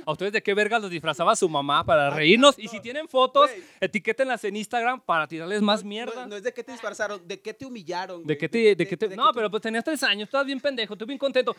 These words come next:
Speaker 1: Ah, güey.
Speaker 2: Pero ahorita
Speaker 1: Cu-, cuéntales de qué te vistió tu papá y tu mamá,
Speaker 2: Les voy a
Speaker 1: güey.
Speaker 2: contar, ay, güey, es que es, es lo que te digo,
Speaker 1: De
Speaker 2: güey.
Speaker 1: Adelita, ¿no?
Speaker 2: <laughs>
Speaker 1: <laughs> ¿De qué vergas iba?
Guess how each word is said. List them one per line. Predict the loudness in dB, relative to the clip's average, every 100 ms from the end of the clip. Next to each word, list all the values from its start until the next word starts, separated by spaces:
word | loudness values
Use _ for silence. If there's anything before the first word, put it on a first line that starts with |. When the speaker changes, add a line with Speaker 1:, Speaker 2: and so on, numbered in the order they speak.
| -4
Speaker 1:
Ah, | 0 4 8
güey. | 8
Speaker 2:
Pero | 6 2
ahorita | -4 -6 -6 -4 0
Speaker 1:
Cu-, |
cuéntales | 6 6 8 6 6
de |
qué | 4 0
te | 4
vistió | 4 4
tu | 2
papá | 4 4 4
y |
tu | 0 4
mamá, | 6 6 6 4 2
Speaker 2:
Les |
voy | 4
a | 4
Speaker 1:
güey. | 4
Speaker 2:
contar, | -4 -8 -8
ay, | -8 -10
güey, | -10
es | -14
que | -14
es, | -14
es | -10 -8
lo | -8
que | -10
te | -8
digo, | -8 0
Speaker 1:
De | 4
Speaker 2:
güey. | 6
Speaker 1:
Adelita, | 6 4 4 6
¿no? | 6
Speaker 2:
<laughs> | 6 2 2 0
Speaker 1:
<laughs> | 2 2 4 0
¿De | -2
qué | -2 -4
vergas | -4 -4 -4
iba? | -4 -4